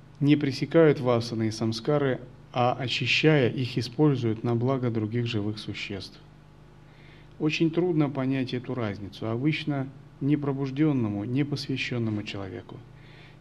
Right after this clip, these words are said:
Именно поэтому часто говорят, что ученику не следует слишком близко приближаться к учителю – потому что ученик, приближившись слишком близко, имеет шанс упасть.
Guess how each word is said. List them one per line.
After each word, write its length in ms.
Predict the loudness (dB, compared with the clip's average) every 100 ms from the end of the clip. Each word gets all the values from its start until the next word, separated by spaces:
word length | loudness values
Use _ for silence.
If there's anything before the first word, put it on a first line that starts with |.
| 0
Именно 280 | 4 4
поэтому 480 | 4 4 2 2 -2
часто 340 | -2 -2 -4 -4
говорят, 400 | -2 0 0 -2
что 280 | -4 -4 -4
ученику 720 | -4 -4 0 0 2 2 0 -6 -16 -2
не 100 | -2
следует 460 | 2 4 6 4 0
слишком 540 | 2 2 2 2 2
близко 340 | 2 0 -2
приближаться 640 | -6 -4 -4 -2 -2 -4 -8
к 100 | -8
учителю – 540 | -6 -6 -6 -10 -10 -14 -18 -20 -20 -20 -20 -16 -8
потому 340 | -4 -2 -2
что 160 | -2 -4
ученик, 500 | -2 2 2 2 -2
приближившись 760 | -2 0 0 0 -6 -6 -6
слишком 480 | -4 -2 -2 -4 -2
близко, 400 | 0 0 -2 -4
имеет 480 | -2 2 2 2 0
шанс 360 | -2 0 -2
упасть. 520 | -6 -6 -8 -8 -14